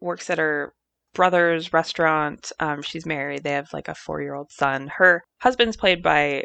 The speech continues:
Daniel Breaker. His name's Scott, and he's just, like, really cute and supportive, and I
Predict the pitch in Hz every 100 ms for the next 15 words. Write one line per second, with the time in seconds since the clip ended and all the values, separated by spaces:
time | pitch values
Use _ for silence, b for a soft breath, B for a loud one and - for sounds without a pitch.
0 | - 170 160 156 151 - 156 - 220 233
1 | 247 202 160 151 - - 143 147 202 -
2 | 165 165 151 - 143 - - - 131 -
3 | 143 139 131 127 _ _ - - 156 160
4 | - 151 - 151 139 135 147 151 - -
5 | 147 143 143 - 139 139